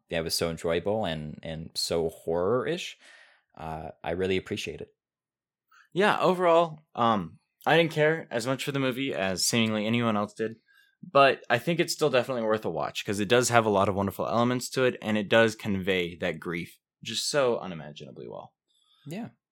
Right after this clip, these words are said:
Speaker 1: So there
Speaker 2: Well,
Speaker 1: you
Speaker 2: that's
Speaker 1: go. Um, on that bombshell, <laughs> it's, it's time to end. Um,
Speaker 2: Yeah.
Speaker 1: you can, uh, catch us on Twitch. Uh, we try to stream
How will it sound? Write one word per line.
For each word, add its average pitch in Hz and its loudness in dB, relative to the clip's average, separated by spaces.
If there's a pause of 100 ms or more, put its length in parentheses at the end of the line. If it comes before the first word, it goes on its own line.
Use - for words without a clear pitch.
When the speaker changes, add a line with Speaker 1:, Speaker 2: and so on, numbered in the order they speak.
(1000)
Speaker 1:
So - -8
there 107 2
Speaker 2:
Well, 110 4
Speaker 1:
you 107 -2
Speaker 2:
that's 110 4
Speaker 1:
go. 151 2 (180)
Um, 90 -6 (140)
on 101 0
that 110 4
bombshell, 117 2
<laughs> - -12
it's, - 4 (560)
it's 269 -6
time 113 -2
to 110 0
end. 107 -2 (240)
Um, 87 0
Speaker 2:
Yeah. 151 -4 (1120)
Speaker 1:
you 95 -8
can, 95 -4
uh, 87 0 (140)
catch - 0
us - 2
on 101 2
Twitch. - 0 (280)
Uh, 82 -4
we 87 -8
try 98 2
to 98 0
stream 95 -4